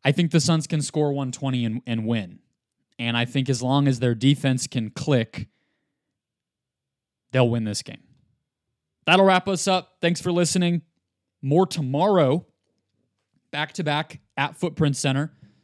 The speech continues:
So catch the next Locked On Suns audio feed exclusive game preview show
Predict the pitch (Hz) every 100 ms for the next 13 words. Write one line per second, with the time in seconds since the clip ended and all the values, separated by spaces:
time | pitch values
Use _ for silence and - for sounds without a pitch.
0 | - - 123 151 135 - 139 147 165 -
1 | - 143 160 - 156 151 160 151 147 -
2 | 160 175 165 160 175 156 143 - 160 151
3 | 156 131 143 165 160 165 160 151 151 -
4 | 151 143 143